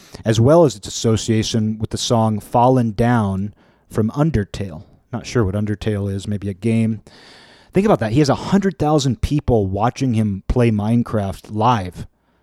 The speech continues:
Hundred thousand people are watching him live. That's, like, more than, that, that's more people than a football stadium.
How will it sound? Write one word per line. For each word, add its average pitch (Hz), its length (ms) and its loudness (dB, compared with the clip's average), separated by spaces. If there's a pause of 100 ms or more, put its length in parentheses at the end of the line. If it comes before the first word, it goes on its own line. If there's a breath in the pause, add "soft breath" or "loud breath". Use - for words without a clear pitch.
(760)
Hundred 202 300 2
thousand 143 360 2
people 120 480 -2 (420 soft breath)
are 120 140 0
watching 120 500 0
him 101 220 -2
live. 98 500 0
That's, 120 140 0
like, - 180 -4 (580 soft breath)
more 127 380 4
than, 127 380 -2 (240)
that, 135 120 -2
that's 160 220 -2
more 175 260 4
people 160 580 0 (460)
than 131 220 0
a 110 40 -2
football 113 380 -2
stadium. 90 480 -8